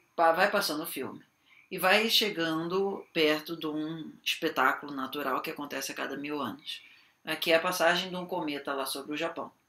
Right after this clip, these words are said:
ok? E esse cometa, ele vai passando o filme. Ele, espero que não esteja estragando quem <laughs> tá vendo o filme aqui agora, mas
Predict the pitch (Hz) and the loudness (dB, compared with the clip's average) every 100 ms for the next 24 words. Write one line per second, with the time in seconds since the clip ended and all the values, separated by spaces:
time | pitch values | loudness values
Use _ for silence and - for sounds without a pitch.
0 | _ _ _ _ 170 - 180 - - - | _ _ _ _ -10 -6 -6 -8 -18 -20
1 | - - _ 190 196 269 - - 160 160 | -20 -20 _ -4 -2 -2 -4 -2 0 0
2 | - 202 160 139 - 170 175 - 165 156 | -2 -2 -2 -4 -6 -6 -6 -2 -2 0
3 | 175 190 196 175 156 160 151 156 165 190 | 0 0 0 2 0 0 -4 -6 -4 -2
4 | 151 156 _ _ - _ - 165 156 156 | -4 -6 _ _ -20 _ -6 -2 2 2
5 | 143 120 151 160 151 151 156 151 147 147 | 0 -2 -2 0 0 -2 -6 -6 -4 -4
6 | 156 139 143 - 170 - 214 175 165 156 | -4 -6 -8 -10 -2 4 4 6 2 0
7 | 156 - 170 160 156 180 175 165 175 151 | -4 -6 -4 -4 -6 -4 -2 -2 -4 -6
8 | 151 | -8